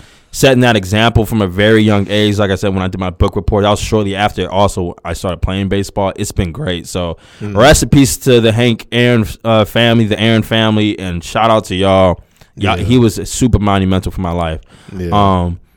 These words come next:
Speaker 1: and then Larry King, I wanna tie it back to him. Like, we just grew up on Larry King. Like, I think, and there's so many great interviews I've seen with Larry King, and I, I, and I saw people yesterday posting, like, the ones he did
Speaker 2: I
Speaker 1: with, like
Speaker 2: think,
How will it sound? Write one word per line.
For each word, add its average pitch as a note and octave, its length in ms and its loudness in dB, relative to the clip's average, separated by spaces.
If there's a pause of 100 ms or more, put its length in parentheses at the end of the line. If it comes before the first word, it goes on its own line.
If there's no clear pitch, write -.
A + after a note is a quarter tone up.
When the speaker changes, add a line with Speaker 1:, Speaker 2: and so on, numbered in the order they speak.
(120)
Speaker 1:
and A#2 120 2
then A#2+ 260 4
Larry A#2 340 4
King, A#2 540 2
I G#2 80 -2
wanna G#2 160 2
tie G2+ 220 -2
it F#2 60 -4
back F#2 160 -2
to - 80 -10
him. G2 240 0
Like, F2+ 160 -4
we A2 140 2
just G#2 160 -4
grew F#2 180 2
up D#2+ 100 -2
on E2+ 100 -4
Larry E2 200 -6
King. E2+ 300 -6
Like, E2 160 -8
I G2+ 160 2
think, F#2 360 -2 (500)
and A#2 120 4
there's B2 140 6
so B2+ 140 4
many A#2 160 4
great G2+ 380 0
interviews F#2+ 340 0
I've F2+ 140 -2
seen G2+ 160 -4
with F#2+ 120 -4
Larry G2 200 2
King, G2+ 300 0
and G2 80 0
I, G#2 180 2
I, G#2 220 -4
and G2+ 160 -6
I G2+ 60 0
saw G2+ 200 -2
people F#2+ 300 -2
yesterday F#2 320 -2
posting, G2 400 -2
like, F2+ 120 -4
the F#2 60 -4
ones F#2 240 -2
he G2 80 -8
did F#2 160 -2
Speaker 2:
I - 40 2
Speaker 1:
with, - 60 2
like - 80 -2
Speaker 2:
think, E4+ 140 -4